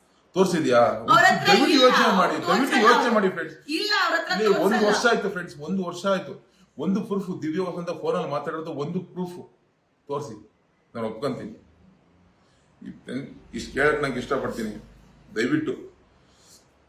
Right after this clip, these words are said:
Speaker 1: ನ್ಯಾಯ
Speaker 2: ಹೇಳ್ತಿಲ್ವಾ? ನ್ಯಾಯ
Speaker 1: ಹೇಳೋದು
Speaker 2: ಇಲ್ಲ.
Speaker 1: ನ್ಯಾಯ ಇಲ್ಲ,
Speaker 2: ಇದು
Speaker 1: ಇಲ್ಲಿ ನ್ಯಾಯ
Speaker 2: ಕಲಿಯುಗ ಇದು.
Speaker 1: ಸತ್ತೋಗೈತೆ.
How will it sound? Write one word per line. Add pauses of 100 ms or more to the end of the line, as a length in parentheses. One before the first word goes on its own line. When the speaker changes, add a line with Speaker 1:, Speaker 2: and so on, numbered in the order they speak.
(460)
Speaker 1:
ನ್ಯಾಯ
Speaker 2:
ಹೇಳ್ತಿಲ್ವಾ?
ನ್ಯಾಯ
Speaker 1:
ಹೇಳೋದು
Speaker 2:
ಇಲ್ಲ.
Speaker 1:
ನ್ಯಾಯ
ಇಲ್ಲ,
Speaker 2:
ಇದು
Speaker 1:
ಇಲ್ಲಿ
ನ್ಯಾಯ
Speaker 2:
ಕಲಿಯುಗ
ಇದು.
Speaker 1:
ಸತ್ತೋಗೈತೆ.